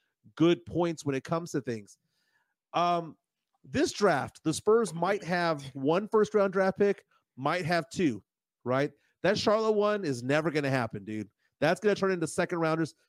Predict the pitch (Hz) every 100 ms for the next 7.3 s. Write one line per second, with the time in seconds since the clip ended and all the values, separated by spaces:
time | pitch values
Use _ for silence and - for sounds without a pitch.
0 | _ - 208 226 214 202 175 180 143 165
1 | 175 147 143 156 147 147 127 135 131 -
2 | 175 180 175 _ _ _ _ _ 160 143
3 | 143 160 175 226 208 143 127 135 _ _
4 | - 151 160 196 196 180 165 151 170 165
5 | 156 175 139 165 156 160 139 165 156 143
6 | 139 139 131 127 135 135 - 123 113 -
7 | 139 - -